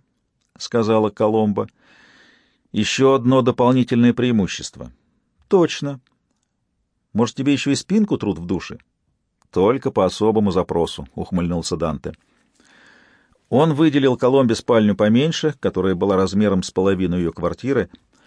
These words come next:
а сам обосновался в большой, объяснив, что в ней гораздо больше окон и есть терраса, джакузи и сауна.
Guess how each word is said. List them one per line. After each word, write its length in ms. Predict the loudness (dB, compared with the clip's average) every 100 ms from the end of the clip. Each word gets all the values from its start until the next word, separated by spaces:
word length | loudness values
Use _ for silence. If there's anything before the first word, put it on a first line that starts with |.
| _ _ _ _
а 140 | -4
сам 400 | -2 0 2 0 -2
обосновался 640 | -2 0 0 2 0 -2
в 60 |
большой, 500 | 0 -2 -2 -2 -2
объяснив, 580 | 0 -2 -2 -6 -4 -6
что 180 | -2 -2
в 80 | 2
ней 120 | 2
гораздо 360 | 2 0 0 -2
больше 300 | -2 -4 -2
окон 380 | 0 0 -2
и 80 | -2
есть 240 | -2 -4 -2
терраса, 500 | 0 0 -2 -4 -8
джакузи 600 | -2 -2 -2 -6 -4 -4
и 160 | -4
сауна. 480 | -2 -2 -2 -6 -16